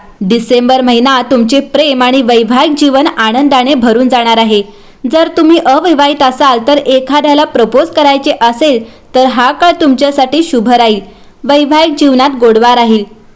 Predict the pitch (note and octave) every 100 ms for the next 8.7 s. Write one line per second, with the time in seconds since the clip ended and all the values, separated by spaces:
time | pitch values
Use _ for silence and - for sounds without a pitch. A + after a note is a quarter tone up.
0 | - F#3+ A3 A3 B3+ B3+ B3 B3+ C4 A3
1 | A3 A3+ B3+ C4+ C4 D4 - A#3 B3+ B3
2 | A3+ G#3+ G3+ - - - G#3+ C#4 D#4+ E4+
3 | E4 E4 C#4+ A3+ C#4 C#4+ C4+ B3+ C4 C4
4 | C4 D4 C4+ A#3 D4+ C#4 B3+ B3 B3+ C#4
5 | G#3+ G#3+ A3+ B3 G#3+ G#3 G3+ - - -
6 | - G#3+ C4+ D4 E4 E4 E4 E4 D#4 D#4
7 | D#4 C4 A#3+ B3+ D#4 E4+ D4+ C#4 C#4+ E4
8 | E4 A#3 A#3+ A#3 A#3+ A3 G#3+